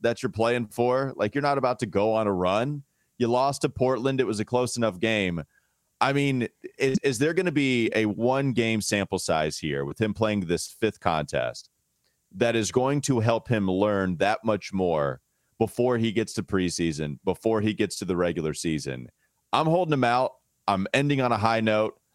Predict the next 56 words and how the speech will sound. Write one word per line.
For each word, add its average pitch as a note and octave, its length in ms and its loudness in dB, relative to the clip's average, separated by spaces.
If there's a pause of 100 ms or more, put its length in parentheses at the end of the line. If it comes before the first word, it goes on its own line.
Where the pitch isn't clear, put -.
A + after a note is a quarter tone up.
I A2 80 2
think D3 200 0
the C3 60 2
Spurs C#3 420 2
did D#3 160 2
that D#3+ 180 2
with C#3 120 -2
Wemby. D#3+ 440 0
It's - 100 -10
like, A#2 120 4
"All A#2 40 4
right, A2+ 140 2
he A#2+ 60 0
gave C3+ 180 2
us C3 60 -2
twenty-seven. C3+ 640 0
He A#2 80 0
looked B2+ 180 0
a B2+ 60 2
lot A#2 180 2
better B2 160 2
than A#2+ 100 0
he A#2 60 0
did A#2+ 100 2
in A#2 60 -4
the A2+ 80 -4
first B2+ 260 -2
game. C3 220 -2
Cool, C#3+ 200 0
we're G#2 100 2
done. D#2+ 340 0
Why F#2+ 160 2
are A2 80 2
we, G#2 240 0
what E2+ 240 -6
are A2 40 -2
we A#2 80 -2
doing? G2 300 -4
Let's D#2+ 180 -14
just - 200 -14
end G#2 140 -2
this F#2 180 -4
here." F#2+ 240 -2 (440)
this C#3 180 0
is C3 120 0
what C3 140 0
the A#2 80 2
Hornets G#2+ 240 0
should F#2 140 -6
do. E2+ 340 0 (100)
No G2 160 0
more G2 160 2
Brandon D#2+ 340 -4
Miller. - 180 -20 (180)
No E2+ 100 -4
more. - 140 -10